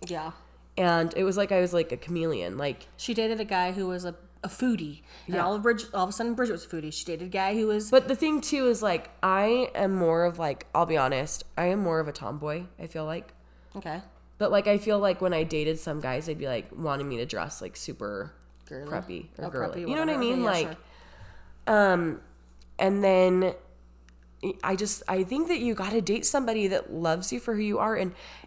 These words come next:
Speaker 2: and that's why I'm so grateful that I married Anthony, because I don't know if people know, but I met Anthony, one of my friends was, um, on an L D S church mission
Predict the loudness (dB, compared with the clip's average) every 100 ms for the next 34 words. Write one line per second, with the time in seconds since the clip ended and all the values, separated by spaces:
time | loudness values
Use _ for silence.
0 | -2 2 4 2 2 0 2 0 0 -2
1 | -2 -2 -2 -2 -2 -2 -2 -2 -4 -14
2 | -20 -20 -12 -4 0 2 2 0 -2 -4
3 | -4 -6 -4 -4 -8 -4 -2 -2 -2 -4
4 | -4 0 -2 -2 -4 0 0 0 0 -2
5 | -4 -6 -20 -20 -2 6 6 6 4 2
6 | 0 0 -2 0 0 0 -4 -20 -20 -20
7 | -20 -20 -4 2 4 4 2 4 2 2
8 | 2 2 0 -2 0 2 2 0 -6 -10
9 | -10 -6 -6 -8 -8 -2 2 2 2 2
10 | 0 0 0 0 -2 -4 -4 -4 -4 -4
11 | -8